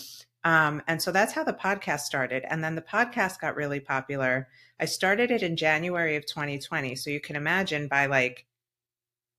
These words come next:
April of twenty twenty, nobody was doing shit.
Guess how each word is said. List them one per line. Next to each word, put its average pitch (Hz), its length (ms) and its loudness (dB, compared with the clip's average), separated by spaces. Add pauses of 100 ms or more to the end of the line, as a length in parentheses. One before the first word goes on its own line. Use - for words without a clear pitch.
April 190 380 4
of 143 120 2
twenty 143 340 0
twenty, 135 340 0
nobody 160 320 0
was 143 160 -2
doing 135 300 -2
shit. 160 480 0